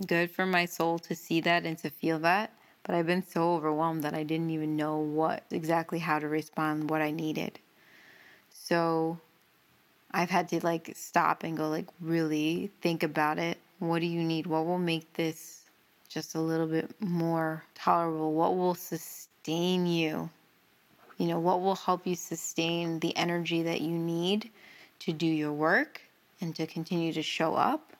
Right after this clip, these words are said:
and to have the com-, uh, the hard conversations, to take in what I'm taking in? Rest your soul by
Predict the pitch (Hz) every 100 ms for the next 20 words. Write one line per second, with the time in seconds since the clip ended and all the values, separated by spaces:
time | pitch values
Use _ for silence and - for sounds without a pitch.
0 | _ _ _ - _ 170 165 165 160 165
1 | 170 170 160 160 165 - 170 170 170 165
2 | 175 - 170 156 156 - 202 - 254 269
3 | 269 - _ - - _ - _ _ _
4 | _ _ _ _ - - 170 160 160 156
5 | 160 165 - - 180 175 175 175 190 196
6 | - 170 165 160 175 160 160 160 170 202
7 | 254 247 _ _ _ _ _ _ _ -
8 | 175 202 - 214 208 - 170 170 160 156
9 | 156 156